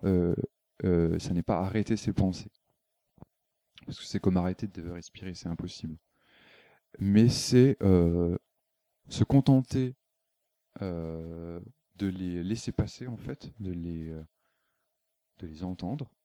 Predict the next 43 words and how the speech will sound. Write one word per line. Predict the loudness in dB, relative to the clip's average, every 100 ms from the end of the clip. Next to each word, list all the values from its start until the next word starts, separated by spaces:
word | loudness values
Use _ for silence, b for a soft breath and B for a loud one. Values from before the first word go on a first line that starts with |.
| _ _ _ -14
tout | -6
comme, | 0 0 2
euh, | 0 0
on | 0 0
entendrait | -2 -2 -6 -6 -6 -4
un | -4
ruisseau, | 2 2 0 -10 -12 -10
euh, | -10 -12 -12
passer | -14 -14 -16
à |
côté | -16 -16
de | -12
nous, | -10 -12 _ _ _ _ _ _ _ _ _ _ _ _ _ _ -8
euh, | -4 -2 -4
mais, | -2 0 2 2 4
euh, | 4
de | 4
les | 2
considérer | 0 -4 -4 -4
comme | -2 -2
des | 0 0
informations | -2 -2 -2 -2 -6 -12
sans | -8 -4
les | -2
juger, | -4 -6 -8 -8
en | -10
fait. | -14 -20 _ b b -6
Il |
y | -4
a, |
il | -2
y | 0
a |
une | 0
notion | 0 -2
d'absence | -2 -4 -8 -10
de | -10
jugement, | -14 -10 -8 -6 -6
euh, | -8
dans | -8
la | -8
pleine | -8 -10
conscience. | -10 -12 -10 -14 -14